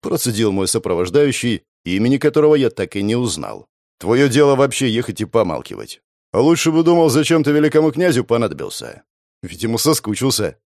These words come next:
ответил я и подмигнул, когда незнакомец уставился на меня недовольным взглядом. «Ты бы у меня долго не протянул», произнес он наконец. «А я вовсе не расстроюсь, если попадешь в наши застенки.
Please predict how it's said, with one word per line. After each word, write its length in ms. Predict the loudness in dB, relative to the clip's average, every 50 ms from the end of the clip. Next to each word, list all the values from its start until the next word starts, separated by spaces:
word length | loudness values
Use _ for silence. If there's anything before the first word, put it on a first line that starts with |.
| _ _ _ _
ответил 460 | -6 -6 -2 -4 -4 -2 -2 -2 -2
я 160 | 0 2 0
и 160 | 0 0 -2 -4
подмигнул, 640 | -2 -2 -2 0 0 -2 -2 0 2 2 0 0
когда 260 | -2 -6 -4 -2 -2
незнакомец 640 | -2 -2 -2 -4 -4 -2 0 0 0 0 -2 -6 -14 _ -8 _
уставился 500 | -4 -2 0 0 2 2 2 0 0 0
на 80 | 0
меня 240 | 0 0 0 0 0 0
недовольным 560 | 0 0 2 2 2 2 2 0 0 0 -2
взглядом. 540 | -4 -4 -4 -4 -6 -6 -8 -14 -16 -16 _ _ _ _ _ _ _ _ _ _ _ _ _ _ _ _ _
«Ты 180 | 0 0 0
бы 220 | 2 2 2 4 4
у 40 |
меня 300 | 4 4 4 2 2 2
долго 460 | 0 2 2 2 2 2 2 0 2 2
не 140 | 2 2
протянул», 840 | 0 0 -2 -2 -2 -2 -4 -4 -4 -4 -4 -8 -10 -12 -14 -18 -20 _ _ _ _
произнес 560 | 2 2 4 4 2 0 0 -2 -2 0 0
он 160 | 0 -2 -2 -2
наконец. 760 | _ 0 0 0 0 0 -2 -2 -2 -10 -12 -14 -14 -14 -16 _ _ _ _ _ _ -4
«А 120 | 0 2
я 160 | 4 4 6
вовсе 320 | 6 4 4 2 0 0 0
не 80 | 2
расстроюсь, 640 | 2 2 0 0 2 4 4 4 4 2 -2 -6 -14 _
если 260 | -6 -4 -4 -4 -4
попадешь 440 | -4 -4 0 0 2 2 2 0 0
в 80 | 0 -2
наши 240 | -2 -2 -4 -4 -4
застенки. 640 | -4 -4 -4 -4 -10 -10 -10 -12 -18 -20 -20